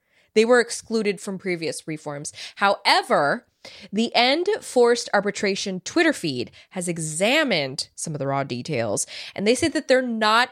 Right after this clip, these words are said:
impressed with the settlement. So some of the important notes that they made, and we're going to link to that Twitter thread in the show notes, so you can go ahead and read it, uh, when you have time.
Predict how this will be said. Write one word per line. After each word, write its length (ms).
impressed 840
with 100
the 80
settlement. 540
So 240
some 220
of 60
the 100
important 460
notes 220
that 120
they 160
made, 260
and 220
we're 100
going 260
to 120
link 280
to 140
that 300
Twitter 320
thread 520
in 180
the 80
show 260
notes, 340
so 220
you 60
can 100
go 140
ahead 140
and 240
read 220
it, 400
uh, 240
when 180
you 100
have 180
time. 520